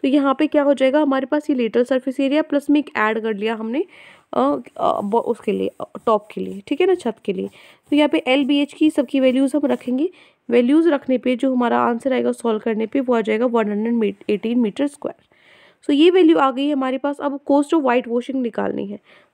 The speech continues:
So व्हाइट वॉशिंग के लिए कितना होगा, जो ये वन हंड्रेड एटीन है उसको फ़ाइव से मल्टीप्लाई कर देंगे, कितना हो जाएगा, फ़ाइव नाइंटी आ जाएगा। तो टोटल कॉस्ट कितनी लगी हमारे पास, फ़ाइव नाइंटी लगी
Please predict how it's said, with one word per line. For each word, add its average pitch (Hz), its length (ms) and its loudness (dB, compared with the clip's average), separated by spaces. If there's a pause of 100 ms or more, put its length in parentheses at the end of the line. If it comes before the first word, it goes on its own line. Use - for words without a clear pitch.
(100)
So 262 60 2
व्हाइट 247 260 4
वॉशिंग 302 320 0
के 311 100 -2
लिए 294 120 -2
कितना 311 280 -2
होगा, 220 340 0 (420)
जो 269 60 -2
ये 294 140 4
वन 285 220 2
हंड्रेड 302 280 0
एटीन 269 420 -2
है 302 60 0
उसको 294 220 -6
फ़ाइव 269 220 0
से 277 120 -4
मल्टीप्लाई 254 440 0
कर 262 180 0
देंगे, 254 220 -6
कितना 277 280 -2
हो 262 60 2
जाएगा, 208 220 -2
फ़ाइव 226 300 -2
नाइंटी 254 300 -2
आ 247 80 -2
जाएगा। 240 240 -6 (520)
तो 277 80 0
टोटल 294 280 4
कॉस्ट 311 260 2
कितनी 311 280 0
लगी 269 220 0
हमारे 254 240 2
पास, 330 340 -4
फ़ाइव 220 220 0
नाइंटी 185 300 -4
लगी - 320 -14